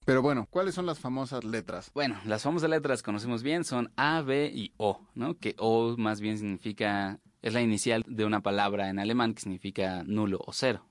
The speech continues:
Speaker 2: ¿no? Porque es A, B y prácticamente vacío.
Speaker 1: ¿Y por qué positivo y negativo?
Speaker 2: Los signos positivo y negativo indican la presencia de una molécula de las que vamos a hablar. Las células de la sangre tienen en su superficie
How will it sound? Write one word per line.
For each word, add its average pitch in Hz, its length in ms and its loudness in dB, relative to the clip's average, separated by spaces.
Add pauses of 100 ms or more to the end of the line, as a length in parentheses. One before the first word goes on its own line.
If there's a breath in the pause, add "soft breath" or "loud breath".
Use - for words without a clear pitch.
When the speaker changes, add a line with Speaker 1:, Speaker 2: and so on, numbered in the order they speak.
Speaker 2:
¿no? 220 120 -12 (140)
Porque 90 380 -10 (240 loud breath)
es 101 200 -4
A, 107 140 6
B 104 260 2 (200)
y 95 260 -10 (100)
prácticamente 95 680 -6
vacío. 92 440 -8 (400 soft breath)
Speaker 1:
¿Y 147 60 0
por 139 160 0
qué 160 120 -2
positivo 139 580 2
y 120 40 4
negativo? 107 500 2
Speaker 2:
Los 127 280 4
signos 131 300 0
positivo 123 440 -2
y 143 60 4
negativo 143 480 2
indican 117 540 0 (100)
la 113 160 0
presencia 110 460 -2
de 110 80 2
una 113 140 2
molécula 151 500 2
de - 100 -6
las 156 160 -10
que - 80 -16
vamos 98 240 -2
a 135 40 -2
hablar. 156 280 2
Las 160 220 2
células 240 380 0
de 104 60 -4
la 101 80 -4
sangre 220 460 -4
tienen 135 440 2
en 113 120 0
su 107 160 -6
superficie 156 720 -2